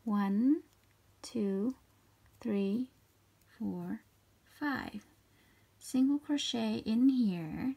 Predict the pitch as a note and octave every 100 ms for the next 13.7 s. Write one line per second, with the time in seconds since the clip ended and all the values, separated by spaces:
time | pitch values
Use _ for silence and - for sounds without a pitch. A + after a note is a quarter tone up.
0 | - - - - - - B3 C4 C#4 -
1 | - - A3 B3 A#3+ G3 F3+ F#3+ C4 -
2 | - _ _ - - - - - - -
3 | A#3 - D4 - B3 A#3 B3+ D4 C#4+ -
4 | - - A3 F#3+ F#3 - - - - -
5 | _ _ - - - _ _ _ _ -
6 | A3+ G#3+ G#3 G#3 G#3 G#3 A#3+ D4 E4 -
7 | - - - - - _ _ - _ -
8 | - _ _ _ _ _ _ _ _ _
9 | _ _ _ - A3+ G#3 F#3+ G3 A3 B3+
10 | - C#4 C#4 - B3 - G#3+ G3+ - G#3+
11 | - - - - C#4 D4+ D4+ _ _ _
12 | _ _ _ _ _ _ - - A#3 -
13 | G#3+ - - - - G3 D#4